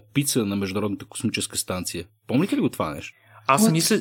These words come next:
Speaker 2: мисля, че беше някакъв базик, бе, от, а
Speaker 1: Не, не, не, не, това изобщо не беше базик, това беше, а, трябва да го проверя сега, но мисля, че беше Руската космическа агенция, човек, работеха заедно с Pizza Hut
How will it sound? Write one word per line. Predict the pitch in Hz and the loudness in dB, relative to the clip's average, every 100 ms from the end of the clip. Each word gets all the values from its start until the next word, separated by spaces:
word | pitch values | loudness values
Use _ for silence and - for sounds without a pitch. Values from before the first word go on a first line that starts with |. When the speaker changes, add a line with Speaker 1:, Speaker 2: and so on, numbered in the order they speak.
| - | 2
Speaker 2:
мисля, | 156 151 208 | 2 4 2
че | - 143 | 2 4
беше | 135 - 185 | 4 4 4
някакъв | 156 170 160 | 2 2 0
базик, | 123 117 131 175 | 2 2 0 0
бе, | - 117 123 | 2 2 2
от, | - 131 - | 0 0 4
а | 135 127 123 120 117 | 6 6 6 6 6
Speaker 1:
Не, | 127 180 254 269 262 | 6 6 6 6 4
не, | 202 233 | 2 2
не, | 240 | 2
не, | 233 | 2
това | 233 - 220 | 2 2 2
изобщо | 151 110 165 - 247 | 2 0 0 0 0
не | 175 | 2
беше | 208 - | 2 2
базик, | 143 117 95 170 - | 2 0 2 -2 0
това | - 190 | 0 2
беше, | 165 - 247 240 233 - - - | 2 2 2 2 0 -10 -14 0
а, | 139 131 - - - _ - | 2 2 0 -8 -18 _ 0
трябва | 180 190 | 2 4
да | 147 | 2
го | |
проверя | 139 139 135 151 | 2 2 4 2
сега, | 120 139 175 | 2 2 4
но | 147 151 | 4 4
мисля, | 143 190 | 4 0
че | 214 | 2
беше | 214 - | 2 4
Руската | 160 185 - 240 | 2 0 -2 -2
космическа | 180 - 170 - - | 0 -2 0 0 2
агенция, | 113 113 165 - - | 2 2 2 0 -4
човек, | - 104 147 175 | 0 0 2 2
работеха | 117 139 202 147 | 2 0 0 0
заедно | 113 127 156 | 2 0 0
с | 160 110 | -2 -2
Pizza | - 107 - 151 - | -2 -2 -2 -2 0
Hut | 240 - | 0 -4